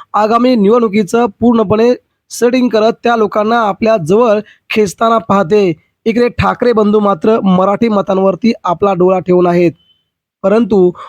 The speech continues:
मित्रांनो, महाराष्ट्राचं राजकारण एवढ्या स्तराला गेलंय की मराठी माणसांना बाजूला सारून दुसऱ्या लोकांना जर तुम्ही सत्तेच्या जवळ पोचवत असाल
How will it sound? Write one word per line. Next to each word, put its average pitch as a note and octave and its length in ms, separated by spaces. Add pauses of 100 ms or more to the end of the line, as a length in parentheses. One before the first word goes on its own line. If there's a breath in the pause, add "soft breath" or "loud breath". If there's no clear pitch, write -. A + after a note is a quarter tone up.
(140)
मित्रांनो, A3 460
महाराष्ट्राचं A#3 760
राजकारण G#3 420
एवढ्या G#3 300
स्तराला A#3+ 440
गेलंय G#3+ 400 (320 soft breath)
की G#3+ 60
मराठी G3+ 340
माणसांना A#3+ 460
बाजूला A3 300
सारून A3 260
दुसऱ्या A3 260
लोकांना G#3+ 380
जर G3+ 120
तुम्ही G3+ 180
सत्तेच्या G3 420
जवळ F#3 340 (300)
पोचवत A#3 340
असाल G#3 420